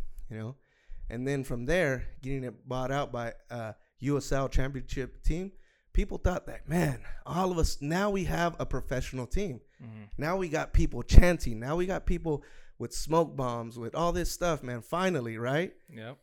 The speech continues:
Speaker 1: And that goes away, you
Speaker 2: Yeah.
Speaker 1: know?
Speaker 2: Yeah.
Speaker 1: And you as an alumni, you get pissed, man, because it, you remember the <laughs> times where you go play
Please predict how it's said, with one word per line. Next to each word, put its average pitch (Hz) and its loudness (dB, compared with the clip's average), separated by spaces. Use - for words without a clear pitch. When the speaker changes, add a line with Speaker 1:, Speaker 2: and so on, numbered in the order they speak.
Speaker 1:
And 143 0
that 151 4
goes 160 0
away, 143 -2
you 123 -4
Speaker 2:
Yeah. 127 -4
Speaker 1:
know? 151 -6
Speaker 2:
Yeah. 120 -16
Speaker 1:
And 143 0
you 180 2
as 156 4
an 135 2
alumni, 160 0
you 156 -2
get 208 -4
pissed, 262 4
man, 202 -4
because 156 4
it, 214 4
you 185 -2
remember 214 2
the 180 2
<laughs> - 12
times 185 4
where 147 2
you 151 0
go 156 0
play 170 0